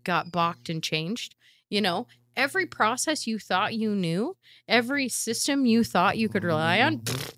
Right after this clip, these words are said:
forget about that. You're gonna have to reinvent the wheel, then build the son of a bitch with paper sticks or some, like, something silly. You,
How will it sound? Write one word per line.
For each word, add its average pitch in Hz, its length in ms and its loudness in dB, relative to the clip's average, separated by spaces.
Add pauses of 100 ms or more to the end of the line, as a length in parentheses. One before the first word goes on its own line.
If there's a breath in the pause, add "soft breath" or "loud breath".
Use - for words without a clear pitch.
(100)
forget 214 320 2
about 226 260 6
that. 285 320 6 (220)
You're 349 100 -6
gonna 427 140 2
have 254 100 0
to 233 80 -2
reinvent 233 460 4
the 208 80 0
wheel, 311 260 2 (240)
then 392 180 4
build 427 220 4
the 262 80 -2
son 214 180 2
of 196 80 -2
a 202 60 -2
bitch 226 280 0 (220)
with 349 200 4
paper 466 320 8
sticks - 480 -6 (360)
or 302 180 0
some, 392 260 2 (100)
like, 311 260 4
something 320 280 0
silly. 415 440 2 (400)
You, 349 380 0